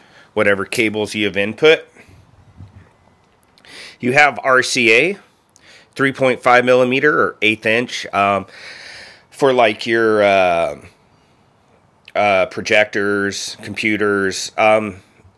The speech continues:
a lot of times you're not gonna use it for your computers or your phones. You can usually Bluetooth, but if you are gonna be doing audio, I do recommend a hardwire. Um, you do actually have a high input, uh, quarter inch for, uh, such instruments like, uh,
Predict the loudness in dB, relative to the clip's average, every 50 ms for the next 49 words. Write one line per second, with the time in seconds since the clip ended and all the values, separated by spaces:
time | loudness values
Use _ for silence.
0 | _ _ -4 -2 2 4 4 4 4 2 -2 0 2 2 4 2 2 0 -4 -2
1 | 2 2 2 2 0 -4 -6 -6 -6 -6 -8 -6 -6 -6 -6 -6 -10 -10 -6 -4
2 | -4 -4 -4 -6 -6 -6 -8 -8 -6 0 2 2 4 4 2 0 0 -2 -4 -8
3 | -10 -8 -8 -6 -6 -4 -6 -6 -4 -4 -6 -6 -4 -4 -4 -4 -4 -4 -4 -2
4 | -2 -2 -2 -4 -8 _ -20 -20 -20 -20 -20 -16 _ 4 4 4 4 2 -2 -2
5 | 0 2 2 2 2 0 -2 -4 -4 -6 -6 -6 -4 -4 -6 -4 0 0 2 2
6 | 2 0 0 0 0 -2 -4 -4 -6 -6 -4 -6 -6 -4 -6 -6 -4 -4 -2 0
7 | 2 2 2 0 2 2 4 6 6 6 4 4 2 -2 -8 -16 -20 -14 -6 -2
8 | 0 0 0 0 -4 -6 -4 -4 -2 0 0 2 2 0 -2 -2 -4 -4 0 0
9 | 0 0 0 2 2 4 4 4 2 0 -2 -2 -2 -2 0 2 4 4 4 4
10 | 2 -2 -2 2 4 4 4 2 0 -2 0 0 0 2 2 0 0 0 -2 -4
11 | -10 -10 -6 -6 -4 -4 -4 -4 -4 -2 0 0 2 2 2 0 -2 -6 -12 -20
12 | -20 -20 _ 0 0 0 0 0 -4 -4 -4 -4 -4 -4 -4 -4 -2 0 0 0
13 | 0 0 0 0 0 2 0 -2